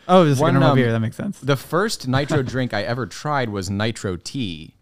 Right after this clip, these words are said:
Speaker 2: And I was very surprised because I had no idea what that meant. And I had the guy explain it to me that they nitrogenated, like, regular old tea. And yeah, it surprised me. It was a similar thing where I've, like, of course, I've had black tea a million times before,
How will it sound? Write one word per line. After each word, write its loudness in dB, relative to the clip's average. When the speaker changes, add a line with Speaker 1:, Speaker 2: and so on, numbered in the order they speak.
Speaker 2:
And -4
I -4
was -6
very -6
surprised -6
because -10
I -4
had -4
no -2
idea -2
what -4
that -6
meant. -6
And -4
I -2
had -2
the -8
guy -4
explain -8
it -10
to -8
me -8
that -4
they -4
nitrogenated, -4
like, -8
regular -4
old -6
tea. -8
And -2
yeah, 0
it -4
surprised 0
me. -2
It -4
was -8
a -6
similar -2
thing -4
where -2
I've, -2
like, -6
of -20
course, -8
I've -8
had -4
black -2
tea -6
a -4
million -4
times -6
before, -8